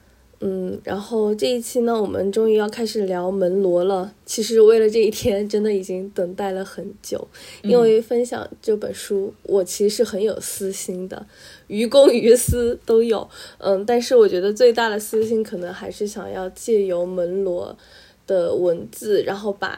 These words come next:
Speaker 1: 一些就是内，憋在心里其实很久很久的话说出来。我觉得
Speaker 2: 嗯。
Speaker 1: 作为我们二四年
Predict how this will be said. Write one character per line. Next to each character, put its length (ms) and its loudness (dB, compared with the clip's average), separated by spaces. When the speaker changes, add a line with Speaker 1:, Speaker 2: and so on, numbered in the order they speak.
Speaker 1:
一 180 -4
些 220 -4
就 120 -8
是 140 -4
内， 280 0
憋 180 6
在 160 6
心 300 0
里 140 -2
其 200 -8
实 80 -4
很 260 -8
久 160 -2
很 160 -4
久 120 -2
的 140 -6
话 580 -10
说 220 0
出 160 -2
来。 160 -4
我 140 -2
觉 140 -6
得 200 -4
Speaker 2:
嗯。 220 -12
Speaker 1:
作 240 6
为 200 6
我 180 2
们 400 -8
二 200 -6
四 240 -10
年 420 -10